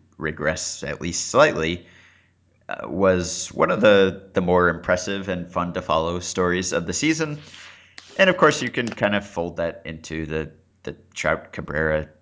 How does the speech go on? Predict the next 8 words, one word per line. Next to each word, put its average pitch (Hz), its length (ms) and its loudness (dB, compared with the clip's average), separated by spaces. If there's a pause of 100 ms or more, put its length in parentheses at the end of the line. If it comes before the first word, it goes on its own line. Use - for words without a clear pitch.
(360)
debate, 80 480 -4
take 80 280 -8
two, 76 480 -6
if - 180 -12
you 76 140 -2
want 73 220 -6
to. 73 260 -4 (540)
Um, 69 520 -4